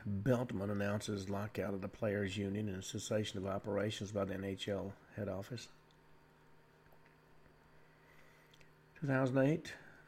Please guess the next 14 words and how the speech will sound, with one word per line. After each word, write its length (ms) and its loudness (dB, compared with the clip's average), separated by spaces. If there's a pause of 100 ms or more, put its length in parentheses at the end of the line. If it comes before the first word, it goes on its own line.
Lehman 300 2
Brothers 380 4
files 340 0
Chapter 380 -2
eleven 300 0
bankruptcy, 560 0
the 100 -4
largest 380 -2
bankruptcy 500 0
filing 400 -4
in 100 0
U 160 0
S 140 -4
history. 400 -2